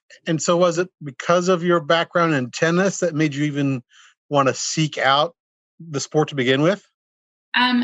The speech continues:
Speaker 2: like most kids that grow up in the United States, you know, P E had badminton every so often. So I had played it before and really enjoyed it. My parents actually bought, um, a net and set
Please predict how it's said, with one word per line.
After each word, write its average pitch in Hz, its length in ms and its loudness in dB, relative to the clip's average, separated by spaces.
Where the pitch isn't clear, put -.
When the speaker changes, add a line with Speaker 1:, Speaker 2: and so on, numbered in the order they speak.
Speaker 2:
like 403 200 -2
most 233 380 -2
kids 170 280 -4
that 156 100 -6
grow 160 200 0
up 156 100 -6
in 143 60 -10
the 151 60 -2
United 143 380 -2
States, 143 520 -4
you 165 140 -2
know, 135 200 0
P - 160 -8
E 147 260 -2
had 135 460 -2
badminton 135 640 0
every 139 260 -8
so - 280 -2
often. 127 520 0
So 135 180 -4
I 135 140 2
had 143 300 -6
played 135 240 0
it 135 140 -4
before 135 680 -2
and 139 200 2
really 147 320 2
enjoyed 143 480 2
it. 135 200 -2
My 135 260 -2
parents 135 360 2
actually 139 400 -2
bought, 135 320 -2
um, 139 260 -2
a 151 80 0
net 143 480 0
and 147 240 -4
set 135 460 -2